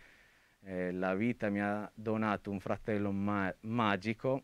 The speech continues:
che è stato comunque sia assassinato, quindi mi fanno male sicuramente tante cose, ma a sua volta questo dolore io penso che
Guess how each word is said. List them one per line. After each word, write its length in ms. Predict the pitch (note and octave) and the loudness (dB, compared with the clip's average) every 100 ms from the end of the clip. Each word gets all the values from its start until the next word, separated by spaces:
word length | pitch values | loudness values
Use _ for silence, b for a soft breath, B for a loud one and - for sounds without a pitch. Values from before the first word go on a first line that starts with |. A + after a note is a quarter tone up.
| - | -8
che 580 | - G#2+ G2 F#2 F#2 E2+ | -8 -2 0 0 -2 -4
è 40 | |
stato 420 | F2+ - G2+ - | -8 -6 -6 -6
comunque 340 | G2 G2 F#2 F#2+ | -6 -4 -6 -8
sia 240 | G2+ F#2+ | -4 -4
assassinato, 760 | F2 - F#2 F#2+ F#2+ C#3+ C3 G#2 | -4 -8 -8 -6 -6 -4 -6 -4
quindi 240 | A2 A#2+ | -4 -4
mi 180 | A2+ A#2+ | -4 -6
fanno 260 | C3+ C3+ C#3+ | -6 -6 -6
male 280 | D#3 F#3 | -4 -6
sicuramente 560 | A#2 G#2+ A2+ A2 G#2+ A2 | -6 -4 -4 -2 -4 -6
tante 340 | A2 G2+ A2 | -6 -6 -8
cose, 380 | - C#4+ C#3 F#2+ | -8 -6 -4 -4
ma 180 | F#2+ F#2+ - b b b b b b b | -6 -6 -12 b b b b b b b
a 100 | A2 | -4
sua 180 | A#2+ A2+ | 0 2
volta 440 | A2+ D#3 F3 D#3+ | 2 2 2 -2
questo 360 | - A2+ - B2+ | -2 -6 -2 -2
dolore 380 | A2 G#2 C#3 | 0 0 0
io 160 | C3+ G#2+ | 0 -2
penso 380 | - C3 D#3 D3+ | -2 -2 0 -4
che 240 | - G#2 | -2 -4